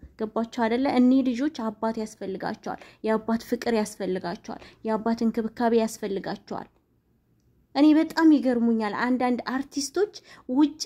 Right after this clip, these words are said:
ላይ ለጋስ ይሆናሉ፣ ውጭ ላይ ሰጪ ይሆናሉ። እዛ ጋር ግን ልጆቻቸውን ዞር ብለው አያዩም። ልክ እንደ ንብረት ግለው ማለት ነው። በፍ-፣ በእምነት በኩል እየተደበቁ፣ እ፣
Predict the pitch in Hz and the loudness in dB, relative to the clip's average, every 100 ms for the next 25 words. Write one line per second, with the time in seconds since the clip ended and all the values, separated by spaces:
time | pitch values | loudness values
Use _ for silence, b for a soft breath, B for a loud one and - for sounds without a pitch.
0 | 269 311 381 254 254 254 233 277 277 269 | -4 -2 0 0 0 0 -2 -2 -2 -2
1 | 240 226 214 208 220 233 277 - 285 285 | -2 -2 -2 -4 -2 0 -2 -2 -2 0
2 | 277 - 240 - 262 240 220 208 202 - | 0 -2 -2 -2 -4 -2 -2 -4 -6 -10
3 | B B 214 214 240 240 240 233 240 208 | B B -8 -2 0 0 0 0 -2 -4
4 | 196 233 233 240 - 247 254 247 214 233 | 0 2 2 -2 -4 -6 -2 -2 0 2
5 | 269 254 214 196 190 180 185 208 269 - | 2 2 0 0 -2 -2 -2 -2 -4 -6
6 | - B B 220 233 220 226 208 208 - | -20 B B 2 4 6 4 2 -4 -6
7 | 202 185 233 294 - 202 - - _ _ | -4 -2 -2 -2 -4 -6 -12 -18 _ _
8 | _ - - - - - - _ - 214 | _ -20 -20 -20 -18 -16 -18 _ 0 4
9 | 277 269 - 208 262 262 269 285 285 254 | 4 2 -2 0 2 4 6 4 2 -2
10 | 262 269 247 247 262 277 277 269 294 302 | -2 -4 -2 -2 -2 0 0 -2 -4 -2
11 | 494 - b b _ - | -4 -4 b b _ -12